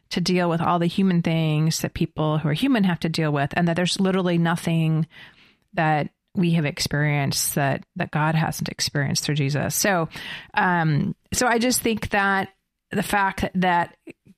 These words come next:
I think that really gets telegraphed by the fact that we know that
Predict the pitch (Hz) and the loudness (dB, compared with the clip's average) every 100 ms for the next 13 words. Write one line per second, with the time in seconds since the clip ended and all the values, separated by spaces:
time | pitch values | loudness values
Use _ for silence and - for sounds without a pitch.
0 | _ _ - - - 233 196 190 196 226 | _ _ -16 -6 0 2 2 2 2 2
1 | 226 208 185 - 196 190 175 160 - 165 | 2 2 0 0 0 2 0 0 0 0
2 | 175 - 160 - 170 160 170 170 170 175 | 0 -2 -4 -2 -2 0 2 2 2 0
3 | 165 156 | 0 0